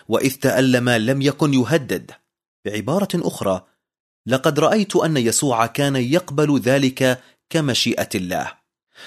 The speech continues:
فقد كان يضبط نفسه ويترك حياته لرعاية الله.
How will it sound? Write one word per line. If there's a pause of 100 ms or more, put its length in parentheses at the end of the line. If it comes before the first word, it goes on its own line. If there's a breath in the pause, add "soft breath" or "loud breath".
(100)
فقد
كان
يضبط
نفسه
ويترك
حياته (160 soft breath)
لرعاية
الله.